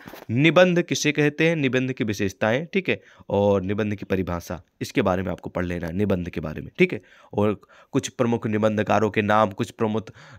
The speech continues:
ठीक है, न-, निबंध की जो रचनाएं हैं उनको आपको तैयार कर लेना है, ठीक है, ध्यान रखना है।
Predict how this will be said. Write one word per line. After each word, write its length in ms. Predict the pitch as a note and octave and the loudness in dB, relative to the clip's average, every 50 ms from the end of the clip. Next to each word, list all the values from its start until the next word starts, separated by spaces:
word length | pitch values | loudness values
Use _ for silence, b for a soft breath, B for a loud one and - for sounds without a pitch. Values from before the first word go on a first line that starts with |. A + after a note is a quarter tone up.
| B - | B 0
ठीक 140 | D#3+ D#3 D3+ | 2 4 4
है, 80 | C3 | 4
न-, 640 | A2+ A#2 B2 B2 C3 C3 B2+ C3 C3+ A#2 F#2+ C3 C3+ | 2 2 0 -2 0 0 2 2 0 0 0 2 2
निबंध 320 | C3+ C#3+ C#3 C#3+ C#3 C3+ | 4 4 4 4 4 4
की 140 | C3 A#2+ C3+ | 2 2 2
जो 100 | B2 B2+ | 4 4
रचनाएं 480 | B2 A#2+ A#2 - - A#2+ G#2+ A2 B2+ B2+ | 4 4 2 0 0 0 2 2 2 2
हैं 80 | A#2+ | 2
उनको 260 | B2 A2 G#2 G2 - A#2 | 0 -2 -2 0 2 2
आपको 200 | A2+ A2 - A2 | 2 2 0 -4
तैयार 320 | - G#2 G2+ G2+ G2 G2+ | -2 -2 0 0 -2 -2
कर 120 | - G#2+ | -2 -4
लेना 240 | G2 F#2 G2 F#2 F#2 | -4 -2 -4 -4 -6
है, 100 | F2+ G2 - | -8 -4 -2
ठीक 160 | - F#3+ - | -2 -2 0
है, 60 | G#2+ | -2
ध्यान 280 | F#2 - G#2 G2 F#2 F#2 | -4 -4 -4 -4 -4 -4
रखना 240 | F2+ - - E2+ E2+ | -8 -10 -12 -14 -14
है। 120 | F#2 G2 | -16 -18